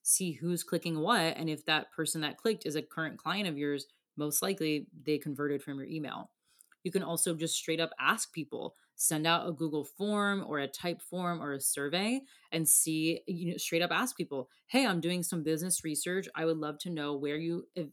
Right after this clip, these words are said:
initially found me and invested in my work," and then provide them options. Was it email?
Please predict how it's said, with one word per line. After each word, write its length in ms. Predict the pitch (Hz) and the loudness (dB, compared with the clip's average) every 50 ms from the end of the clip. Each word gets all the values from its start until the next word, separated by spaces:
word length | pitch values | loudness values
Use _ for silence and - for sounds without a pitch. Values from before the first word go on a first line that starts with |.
| _ - | _ -6
initially 460 | - 170 165 175 170 - 208 214 208 | -2 -2 0 0 0 0 0 0 0
found 380 | 202 - - 147 139 147 165 180 | 0 0 -2 -2 -2 -2 -2 0
me 280 | 202 226 262 277 277 - - - _ - - | 0 2 0 0 -2 -6 -16 -20 _ -8 -4
and 200 | 180 180 175 170 | -2 -2 -2 -2
invested 460 | - - 180 160 156 151 156 - 165 | -2 -2 -2 -2 -2 0 0 -2 -2
in 80 | 156 156 | 0 -2
my 120 | 151 147 | -2 -2
work," 320 | 143 135 147 139 123 - _ _ _ _ _ - | -2 -4 -4 -4 -4 -6 _ _ _ _ _ -2
and 120 | 165 165 | 0 0
then 220 | 160 156 151 156 - _ _ _ _ | 2 0 0 -2 -6 _ _ _ _
provide 320 | _ - 143 156 151 151 151 | _ -4 0 2 2 2 0
them 140 | 151 147 | -2 -2
options. 480 | 147 151 151 - - - - - 180 - | -2 -2 -2 -2 -6 -10 -10 -12 -10 -8
Was 160 | 131 127 127 | -6 -6 -6
it 120 | 143 - - | -6 -8 -6
email? 480 | 180 185 170 147 131 110 110 156 - | -4 -4 -4 -4 -6 -8 -10 -12 -14